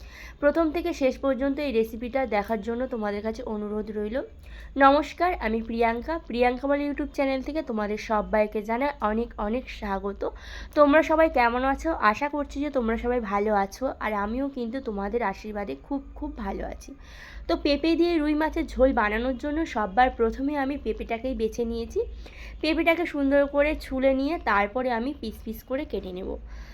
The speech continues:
তো পেঁপেটা যদি টাটকা হয় তাহলে কিন্তু মাছের ঝোলটা আরও বেশি টেস্টি হয়। তো পেঁপেটাকে ঠিক যেরকম সাইজে আমি কেটেছি, আলুটাকেও ঠিক সেমভাবেই আমি কেটে নিয়েছি।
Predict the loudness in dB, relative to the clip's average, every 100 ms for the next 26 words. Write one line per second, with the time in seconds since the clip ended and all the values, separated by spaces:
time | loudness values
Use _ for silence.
0 | -14 -4 -2 0 0 0 -2 -2 -4 2
1 | 2 2 -2 0 2 2 0 -2 -2 -4
2 | -6 -8 -6 -6 -6 -6 -2 -2 -2 -4
3 | -2 -2 -2 -4 -4 -10 -6 -6 -6 -8
4 | -6 -4 -6 -12 -18 -18 -16 -8 -4 2
5 | 2 2 2 2 0 -2 -2 0 4 4
6 | 4 -2 -2 2 4 4 2 0 0 -2
7 | -2 0 -4 -4 -8 -8 -16 -4 6 6
8 | 6 2 0 0 -4 -4 -4 -4 -4 0
9 | 2 2 2 6 6 4 0 -2 0 0
10 | -4 -8 -10 -12